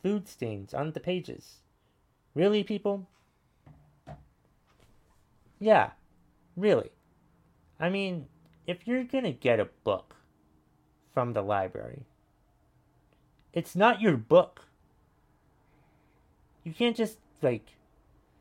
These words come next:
dirty it up. You're borrowing that book.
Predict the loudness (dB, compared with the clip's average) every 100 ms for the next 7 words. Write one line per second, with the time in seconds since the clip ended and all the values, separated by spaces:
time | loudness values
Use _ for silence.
0 | _ _ _ _ _ 6 6 4 2 2
1 | 0 -6 -20 _ _ _ _ _ -2 2
2 | 2 0 _ 6 8 8 6 4 0 0
3 | -2 -2 -2 0 0 -4